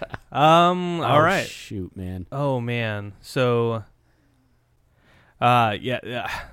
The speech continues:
Speaker 2: yeah. All right. There, there are not that many great options left.
Speaker 1: <laughs> This,
Speaker 2: Uh,
Speaker 1: as,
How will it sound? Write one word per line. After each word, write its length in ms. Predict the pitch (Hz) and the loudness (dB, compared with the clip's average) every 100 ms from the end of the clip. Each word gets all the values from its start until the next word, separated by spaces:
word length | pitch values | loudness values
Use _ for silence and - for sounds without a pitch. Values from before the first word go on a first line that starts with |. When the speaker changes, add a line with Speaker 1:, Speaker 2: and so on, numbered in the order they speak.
| - - | -20 -12
Speaker 2:
yeah. 320 | 131 139 117 - - - _ _ - | -2 0 0 -6 -18 -20 _ _ -6
All 80 | 117 | -2
right. 260 | 113 98 _ - - _ _ _ _ - _ - | -2 -4 _ -20 -20 _ _ _ _ -20 _ -4
There, 160 | 127 | -4
there 160 | 135 135 | 0 0
are 40 | |
not 260 | 143 170 165 | 4 2 4
that 200 | 160 143 | 0 0
many 200 | 139 127 | -2 2
great 200 | 123 110 | 2 4
options 400 | 101 - 113 98 | 2 -2 -8 -8
left. 300 | 95 92 - - | -8 -8 -12 4
Speaker 1:
<laughs> 0 | |
This, 360 | 196 180 - | 4 4 0
Speaker 2:
Uh, 380 | 156 127 123 120 | 0 6 8 8
Speaker 1:
as, 180 | 147 170 | 8 8